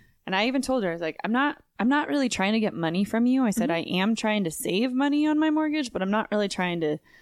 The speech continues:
Speaker 1: I'm not, like, hard up for, for needing it. So help me out." And she's like, "Why don't you talk to the home loan department?" And I was like, "There's a home loan department?" I don't
Speaker 2: Hmm.
Speaker 1: know. I didn't even think that there was a home loan department. So I talked to him, this guy, really nice guy.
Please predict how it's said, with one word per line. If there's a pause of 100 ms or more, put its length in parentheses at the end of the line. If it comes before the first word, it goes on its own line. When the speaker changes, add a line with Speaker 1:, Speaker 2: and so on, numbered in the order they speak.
(260)
Speaker 1:
I'm
not,
like,
hard
up
for, (160)
for
needing
it. (180)
So
help
me
out." (640)
And
she's
like, (120)
"Why
don't
you
talk
to
the
home
loan
department?" (480)
And
I
was
like,
"There's
a
home
loan
department?"
I
don't
Speaker 2:
Hmm.
Speaker 1:
know.
I
didn't
even
think
that
there
was
a
home
loan
department. (680)
So
I
talked
to
him, (260)
this
guy,
really
nice
guy.